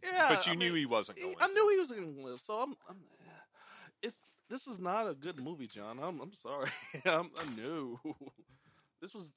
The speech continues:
Speaker 1: I mean, I don't know.
Speaker 2: I, I'll reserve my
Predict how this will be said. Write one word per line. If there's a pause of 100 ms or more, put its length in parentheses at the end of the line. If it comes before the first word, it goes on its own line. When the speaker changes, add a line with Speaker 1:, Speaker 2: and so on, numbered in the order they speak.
(140)
Speaker 1:
I
mean, (220)
I
don't
know. (240)
Speaker 2:
I,
I'll
reserve
my